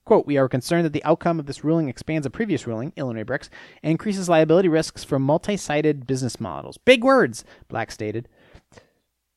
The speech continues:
"The decision may unintentionally expose businesses offering digital platform services to unintended liability."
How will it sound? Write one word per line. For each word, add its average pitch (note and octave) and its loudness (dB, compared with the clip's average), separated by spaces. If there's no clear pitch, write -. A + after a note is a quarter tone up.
"The E3 0
decision G#3 2
may E3+ 0
unintentionally G3+ 2
expose D#3 -2
businesses E3 0
offering D3 0
digital E3 4
platform C#3 -2
services B2 -4
to - -12
unintended A#2+ -4
liability." D#2+ -8